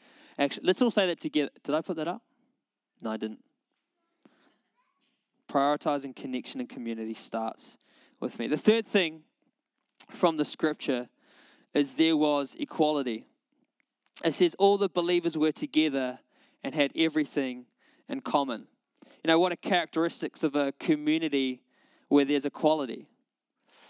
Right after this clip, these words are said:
There's love for each other in spite of differences. It's pretty hard, you know, like, to love people and, you know, when people are weird, man, like, it's,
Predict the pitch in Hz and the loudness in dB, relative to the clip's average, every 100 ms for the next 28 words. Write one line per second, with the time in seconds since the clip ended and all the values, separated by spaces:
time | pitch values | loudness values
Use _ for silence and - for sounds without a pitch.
0 | - 151 143 143 156 170 - 165 151 - | 2 4 4 4 2 2 2 0 0 0
1 | 151 143 139 135 135 - 139 135 123 143 | 0 2 2 -2 -4 -2 -2 -2 -4 -6
2 | 127 135 - 120 113 - - _ _ _ | -4 -8 -8 -10 -10 -14 -18 _ _ _
3 | _ _ _ _ - - 147 - - 156 | _ _ _ _ -20 -14 -10 -4 2 2
4 | 139 135 139 131 120 - - 123 127 135 | 2 2 2 0 -6 -20 -8 -4 -2 0
5 | 123 120 - - _ _ _ _ _ _ | -2 -4 -14 -20 _ _ _ _ _ _
6 | _ _ - _ _ - 131 127 127 - | _ _ -20 _ _ -6 0 0 0 -2
7 | 135 135 123 117 - 123 123 120 143 131 | -2 -2 -4 -6 -8 -4 -4 -4 -6 -2
8 | 117 113 127 135 113 110 117 127 117 110 | -2 0 0 -2 -2 -6 -8 -8 -10 -10
9 | 113 - - | -10 -10 -12